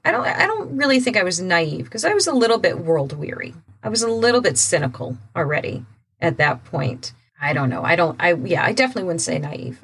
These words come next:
I would say sheltered is a fair word. Meeting my husband, my law enforcement husband, who was on the job well before I ever knew him. So this was already, you know, a long time thing for him.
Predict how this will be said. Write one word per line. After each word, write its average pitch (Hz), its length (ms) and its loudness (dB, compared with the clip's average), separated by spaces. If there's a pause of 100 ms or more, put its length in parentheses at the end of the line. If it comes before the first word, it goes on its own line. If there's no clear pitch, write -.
I 196 120 -2
would 220 180 -2
say 226 400 4
sheltered - 640 -2
is 170 160 -4
a 170 60 2
fair 156 280 0
word. - 380 -10 (180)
Meeting 220 540 2
my 165 460 2 (100)
husband, 254 520 0
my 156 440 0
law 156 260 -2
enforcement 165 460 -4
husband, 160 300 -4
who 202 80 -2
was 170 320 0
on 165 120 0
the 175 80 0
job 165 400 2
well 175 320 4
before 160 380 2
I 156 120 2
ever 156 200 -2
knew 156 160 -2
him. 147 500 -6
So 151 280 0
this 170 240 2
was 160 180 0
already, 151 600 0
you 160 120 -4
know, 147 200 -6 (160)
a 156 100 -2
long 156 340 0
time 156 280 -2
thing 147 240 -4
for 156 140 -6
him. 151 340 -4